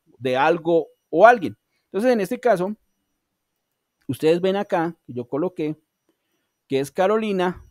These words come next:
o fútbol. Entonces, el sujeto y el objeto usualmente es un sustantivo, que es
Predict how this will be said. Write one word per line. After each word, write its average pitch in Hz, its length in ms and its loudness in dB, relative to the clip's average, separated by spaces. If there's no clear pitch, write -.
o - 120 -4
fútbol. 240 460 0
Entonces, 156 420 -4
el 185 140 -4
sujeto 233 720 0
y 196 180 -4
el 214 100 4
objeto 208 500 0
usualmente 175 680 0
es 175 140 -4
un 185 140 -2
sustantivo, 196 800 -2
que 123 140 -6
es 139 180 -12